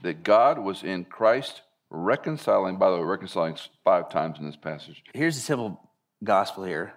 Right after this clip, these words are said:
Speaker 2: What did God do? Reconciled us.
Speaker 1: Reconciled the world to himself, not
Speaker 2: Why?
Speaker 1: counting their trespasses against them.
Speaker 2: Is that not good news?
Speaker 1: And he has committed to us
Speaker 2: So
Speaker 1: the
Speaker 2: two things.
Speaker 1: word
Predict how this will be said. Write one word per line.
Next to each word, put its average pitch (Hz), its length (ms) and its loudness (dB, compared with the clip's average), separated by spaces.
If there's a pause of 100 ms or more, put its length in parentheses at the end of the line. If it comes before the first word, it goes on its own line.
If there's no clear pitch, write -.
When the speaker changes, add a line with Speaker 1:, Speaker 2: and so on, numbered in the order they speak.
(200)
Speaker 2:
What 110 100 -12
did 110 60 -14
God 113 220 -2
do? 120 240 -4 (100)
Reconciled 110 540 -6
us. 98 80 0
Speaker 1:
Reconciled 123 720 4
the 95 60 -4
world 131 580 0
to 127 160 -6
himself, 101 960 0 (680)
not 101 280 2
Speaker 2:
Why? 107 120 -2
Speaker 1:
counting 127 320 0
their 101 140 -2
trespasses 113 800 -2
against 101 600 -8
them. 90 380 -2
Speaker 2:
Is 104 140 -10
that 160 200 2
not 156 240 -4
good 131 220 0
news? 110 480 -2 (960)
Speaker 1:
And 92 220 -6
he 110 200 -2
has 104 300 0
committed 113 580 0 (240)
to 110 240 -6 (120)
us 123 600 2
Speaker 2:
So 117 100 -10
Speaker 1:
the 107 100 -2
Speaker 2:
two 160 80 6
things. 127 200 2
Speaker 1:
word 104 560 2